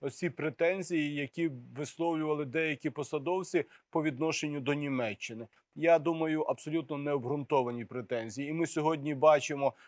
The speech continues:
коли оці злі язики зникли з політичної орбіти, Німеччина почала по відношенню до України діяти зовсім, зовсім по-іншому.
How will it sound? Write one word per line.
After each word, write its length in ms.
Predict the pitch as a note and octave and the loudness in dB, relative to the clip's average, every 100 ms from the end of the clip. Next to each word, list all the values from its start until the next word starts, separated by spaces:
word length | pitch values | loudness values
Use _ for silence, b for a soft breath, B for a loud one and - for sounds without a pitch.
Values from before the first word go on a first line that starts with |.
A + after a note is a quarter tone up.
| b | b
коли 480 | - D#3 E3 D#3 D#3+ - | 0 2 4 2 0 -4
оці 360 | C#3+ - D#3+ | -6 -2 -2
злі 380 | B2 B2 D#3 D#3+ | -2 -2 0 0
язики 640 | D3 B2 D3 C3+ E3 C#3+ | 0 0 -2 0 2 2
зникли 540 | A2 A#2+ D#3+ D3+ - C#3 | 2 -4 -4 -4 -4 -8
з 80 | |
політичної 720 | - D3+ D3 D#3+ D3 - D3+ D3 | -4 -4 -2 -2 -2 -4 -2 0
орбіти, 680 | D3 C3+ C#3 G3+ G3+ G#3+ - B - | 0 -2 -4 -4 0 0 0 B -8
Німеччина 600 | C#3+ C#3+ D#3+ - E3+ E3+ | -4 0 -2 -2 -6 -6
почала 540 | - D3 - D3 D3 | -4 -4 2 4 4
по 160 | B2+ C3+ | 0 -6
відношенню 520 | C3+ D#3 D3 - C#3+ | -6 -6 -6 -8 -6
до 160 | B2+ C#3 | -4 -4
України 600 | A#2+ C#3 C3+ C#3+ E3+ E3 | -2 0 0 0 -2 -4
діяти 420 | C3+ C#3+ B2+ C3+ | -4 -4 -4 -4
зовсім, 460 | A2+ D3+ D3 D3+ | -2 -2 -2 -8
зовсім 420 | A#2+ D3 C3 C#3 C3 | -2 -2 0 -6 -4
по-іншому. 680 | C#3+ B2+ A2 - G#2+ G#2 | -2 -2 -4 -8 -12 -14